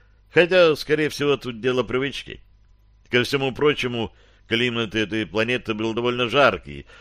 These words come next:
и дневная температура воздуха, по ощущениям парня,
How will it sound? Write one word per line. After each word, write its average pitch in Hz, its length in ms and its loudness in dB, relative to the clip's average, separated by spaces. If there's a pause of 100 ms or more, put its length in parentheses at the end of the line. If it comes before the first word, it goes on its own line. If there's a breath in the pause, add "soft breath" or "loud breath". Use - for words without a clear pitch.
и 104 200 -2
дневная 104 480 0
температура 98 640 -4
воздуха, 90 600 -2
по 95 180 -2
ощущениям 98 640 -6
парня, 107 520 0